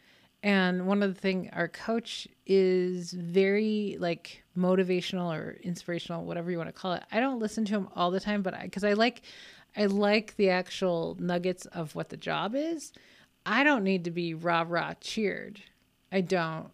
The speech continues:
I, I am really good at doing that myself. I don't like to be in-, motivated. I like to be inspired. So a lot of the mindset stuff I already know, and a lot of that mindset stuff is not what I believe. Like,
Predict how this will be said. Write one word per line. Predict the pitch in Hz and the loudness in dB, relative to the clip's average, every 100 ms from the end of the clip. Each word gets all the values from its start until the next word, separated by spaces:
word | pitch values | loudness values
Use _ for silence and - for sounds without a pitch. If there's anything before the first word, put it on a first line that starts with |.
| _ - | _ -4
I, | 190 202 175 | 0 0 0
I | 190 | 0
am | 220 202 180 | 2 2 2
really | 180 190 190 | 4 6 4
good | 175 180 175 170 | 2 0 -2 -6
at | 156 | -8
doing | 165 170 170 | -6 -6 -4
that | 156 | -6
myself. | 160 156 160 269 294 - - _ _ _ - | -8 -8 -6 -6 -8 -14 -20 _ _ _ -8
I | |
don't | 175 165 - | -6 -6 -6
like | 175 - | -8 -8
to | - - | -18 -12
be | 185 170 | -8 -8
in-, | 160 - - | -8 -12 -6
motivated. | 180 165 156 - - - _ _ _ _ - | -4 -4 -6 -12 -16 -20 _ _ _ _ -4
I | 190 | -2
like | 208 | -2
to | 180 | -4
be | 175 | -6
inspired. | 165 - - - - - _ _ _ - - - - - | -6 -10 -12 -12 -14 -18 _ _ _ -20 -20 -20 -20 -10
So | - 233 214 196 190 - _ _ _ _ _ _ _ - | 0 6 8 8 4 -4 _ _ _ _ _ _ _ 0
a | |
lot | 202 208 | 2 4
of | 226 | 4
the | |
mindset | 202 180 185 214 202 | 4 2 0 0 -2
stuff | - 220 214 - - _ _ - | 0 0 0 -4 -20 _ _ -2
I | 202 | 4
already | 202 196 | 4 4
know, | 185 175 | 2 0
and | 190 | 0
a | 180 | 0
lot | 180 180 | 2 2
of | |
that | 185 170 | 0 -2
mindset | 170 180 202 170 | -6 -4 -6 -4
stuff | - 196 185 | -4 -4 -4
is | 170 | -6
not | 170 - | -6 -4
what | 165 | -4
I | 160 | -4
believe. | 165 160 165 160 | -4 -4 -4 -8
Like, | 151 _ - | -10 _ -20